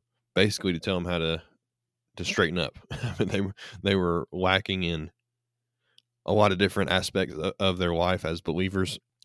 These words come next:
And James is writing this book to this group, basically tell 'em, telling them to straighten up and start acting like Christians, and start acting like believers. Now, um, James,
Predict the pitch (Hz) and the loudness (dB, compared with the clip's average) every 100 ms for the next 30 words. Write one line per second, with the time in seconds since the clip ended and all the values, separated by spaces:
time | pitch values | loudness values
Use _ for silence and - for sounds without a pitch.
0 | - 90 95 98 101 90 90 95 92 - | -2 2 4 4 2 0 2 2 0 2
1 | 95 85 - _ - _ 135 120 98 - | 2 2 -4 _ -20 _ 4 6 4 0
2 | 98 87 - - - _ _ _ 110 104 | 0 0 -2 -12 -14 _ _ _ 2 2
3 | 95 - 95 92 90 - - - 113 101 | 0 2 2 4 0 -4 -4 4 6 6
4 | 87 85 80 - - 90 82 80 80 _ | 2 -2 -4 -6 -4 -2 -2 -6 -10 _
5 | _ _ _ _ _ _ - - 98 87 | _ _ _ _ _ _ -6 2 2 4
6 | 90 87 - 85 80 80 78 - 87 - | 0 0 -4 -4 -2 -4 -6 -2 -2 -2
7 | _ - 90 90 82 78 95 87 71 - | _ -2 -2 0 -4 -2 -2 -2 -6 -10
8 | - _ - _ _ - 101 - 87 98 | -14 _ -20 _ _ -10 0 4 6 6
9 | 90 90 71 85 87 76 - 104 92 87 | 4 2 2 0 0 0 -2 2 4 4
10 | 90 82 - _ _ _ _ - 120 104 | 4 2 -4 _ _ _ _ 6 8 6
11 | 90 - | 2 -2